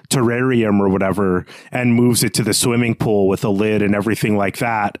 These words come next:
and then has people fight the Sand Kings as the betting gets out of <laughs> control and things like that. And I think he's just the type of person who would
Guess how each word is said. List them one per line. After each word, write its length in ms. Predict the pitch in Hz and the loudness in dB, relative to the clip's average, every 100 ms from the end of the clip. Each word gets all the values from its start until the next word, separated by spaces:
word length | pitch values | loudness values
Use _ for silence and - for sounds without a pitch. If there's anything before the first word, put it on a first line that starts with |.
| - | -4
and 160 | 110 | -2
then 100 | 107 | 0
has 220 | 98 104 | -2 -4
people 520 | - - 127 123 101 90 - | -4 -2 -2 0 -2 -2 -6
fight 360 | - 160 127 | -4 -2 -4
the 60 | - | -2
Sand 360 | - 156 117 107 | -2 0 -2 -2
Kings 340 | 127 104 - | -2 -2 -2
as 120 | 110 | -2
the 80 | - | -2
betting 380 | 104 113 107 101 | -2 0 0 -2
gets 300 | - 110 - | -4 -4 -2
out 140 | 120 | -2
of 140 | 120 - | -2 -4
<laughs> 240 | - 170 | -2 0
control 560 | 165 156 160 147 143 127 156 147 165 | 2 0 2 2 2 0 -4 -2 0
and 200 | 143 135 | 0 0
things 260 | 160 139 | 0 0
like 220 | 139 131 123 | 0 -2 -2
that. 320 | 131 131 123 | -2 -2 -2
And 220 | 123 123 | -2 -2
I 100 | 127 | -2
think 200 | 123 143 | -2 -2
he's 180 | 151 131 | 0 0
just 200 | 151 - | 0 0
the 60 | |
type 220 | 156 147 135 | -2 -2 -4
of 100 | - | -2
person 340 | 139 139 139 | -2 0 0
who 120 | 123 | 2
would 260 | 120 120 113 | 2 2 -2